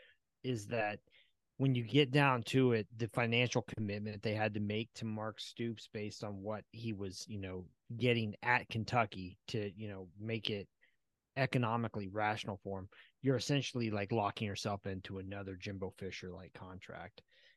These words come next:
Uh, and Elko comes much cheaper. If you, if you saw the <laughs> term sheet that he signed, uh,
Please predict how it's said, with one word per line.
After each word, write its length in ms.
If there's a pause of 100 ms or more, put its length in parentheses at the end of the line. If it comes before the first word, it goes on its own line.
(220)
Uh, 380 (120)
and 320
Elko 500 (160)
comes 280
much 280
cheaper. 400
If 120
you, 60 (140)
if 140
you 100
saw 240
the 100
<laughs> 160
term 140 (100)
sheet 320
that 180
he 160
signed, 600
uh, 100